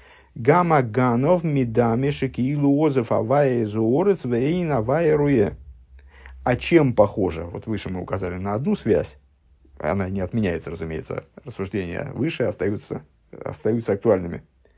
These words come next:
Рэбе здесь новую вскрывает связь между воровством и авойдо зорой.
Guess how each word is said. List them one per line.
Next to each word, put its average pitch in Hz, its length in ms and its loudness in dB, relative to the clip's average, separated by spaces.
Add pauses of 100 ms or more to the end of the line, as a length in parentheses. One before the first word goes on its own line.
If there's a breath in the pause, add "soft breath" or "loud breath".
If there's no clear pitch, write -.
(1000)
Рэбе 107 260 4
здесь 104 180 2
новую 131 380 6
вскрывает 107 560 4
связь 107 320 2
между 95 280 -2
воровством 104 640 2
и 135 300 -2
авойдо 120 420 2
зорой. 117 380 2